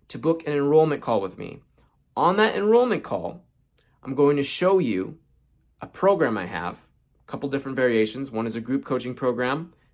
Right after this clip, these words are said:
very affordable. One is a one-on-one coaching program, very expensive. So depending on your financial situation, I'll direct you toward one of those, and I'll sign you up for this program, explain to you what we're going to be doing, show you what you can expect from me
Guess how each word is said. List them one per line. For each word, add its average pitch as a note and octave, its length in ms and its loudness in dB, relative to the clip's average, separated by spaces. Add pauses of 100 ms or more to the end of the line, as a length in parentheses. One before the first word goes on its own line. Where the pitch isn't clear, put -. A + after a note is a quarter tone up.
(580)
very A2 220 0
affordable. A#2 480 0 (220)
One B2 140 -4
is B2+ 140 -4
a B2+ 60 2
one-on-one C#3 500 2
coaching B2 300 -2
program, A2 560 -4 (340)
very A2+ 180 0
expensive. B2 600 -6
So A2 120 -8
depending A2+ 340 -8
on A2+ 80 -4
your A2+ 100 -4
financial A2+ 400 -6
situation, A#2 640 -4
I'll G#2+ 140 -8
direct A2 320 -4
you A#2 60 -12
toward A2 280 -8
one A2 180 -6
of A#2+ 80 -8
those, A2 320 -2 (440)
and C3+ 100 -4
I'll C3 120 0
sign D3 340 0
you C#3+ 160 4
up B2 100 -2
for B2+ 100 -6
this A2+ 180 -4
program, G#2+ 640 -4 (720)
explain - 420 -6
to A#2+ 100 -8
you A#2+ 80 -4
what A#2 140 0
we're A2+ 100 0
going A2 220 -2
to G#2+ 60 -4
be G#2+ 120 -2
doing, G#2+ 440 -4 (320)
show - 260 -2
you A2+ 180 0
what A2+ 200 0
you A2+ 80 -14
can A2 120 -12
expect G#2 380 -8
from G#2+ 180 -8
me G#2 280 -8